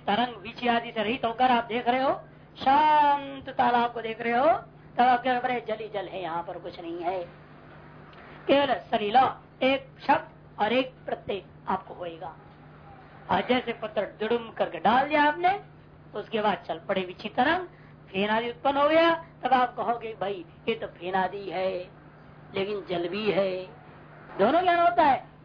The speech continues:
जब फेन आदि है तो जल भी है, तो कोई नहीं होगा, जल ही फेन आदि है, ऐसा विवेकी तो बोल ही देगा। इसलिए कहते हैं कि सलिलात् पृथक फेन नाम रूप व्याकरणात् प्राक्, सलिल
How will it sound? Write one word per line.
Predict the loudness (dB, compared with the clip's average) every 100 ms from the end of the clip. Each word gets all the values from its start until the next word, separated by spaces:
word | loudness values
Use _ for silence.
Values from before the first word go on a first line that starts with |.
| -18 -10
जब | -10
फेन | -6 0
आदि | 2 4 4
है | 4 4 0 -6 -10
तो |
जल | -2 0
भी | 2 2
है, | 2
तो | 4 4
कोई | 6
नहीं | 4
होगा, | 4 2 0 -14 0
जल | 2 2
ही | 0 0 2
फेन | 4 4
आदि | 4 2 0
है, |
ऐसा | 0 0 0 -2
विवेकी | -2 -6 -6
तो | -8
बोल | -6 -8
ही | -8
देगा। | -14 -16 -20 -20 -20 -20 -20 -20 -20 -20 -20 -20 -8
इसलिए | -4 0 -2
कहते | 0 -2 -2 -6
हैं | -4 2 4 4 0 -4 -18 -12 -4
कि | -4
सलिलात् | -2 -4 -2 4 4 4 -2 -18 -16
पृथक | 0 0 0 -6 -20 -20 -20 -8
फेन | 0 2 2 2
नाम | 2 2 0
रूप | -2 -4
व्याकरणात् | 0 2 2 0 -2 2 0 -2 0
प्राक्, | 0 0 -6 -20 -20 -20 -20 -10
सलिल | -6 -4 -4